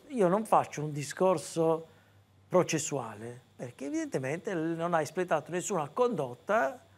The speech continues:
in concorso con chi poi risponde di associazione di stampo mafioso.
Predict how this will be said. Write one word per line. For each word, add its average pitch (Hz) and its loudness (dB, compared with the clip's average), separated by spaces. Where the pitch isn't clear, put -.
in 180 2
concorso 180 2
con 165 -4
chi 175 -8
poi 135 -6
risponde 147 -6
di 131 -8
associazione 139 -8
di 123 -10
stampo 131 -6
mafioso. 131 -6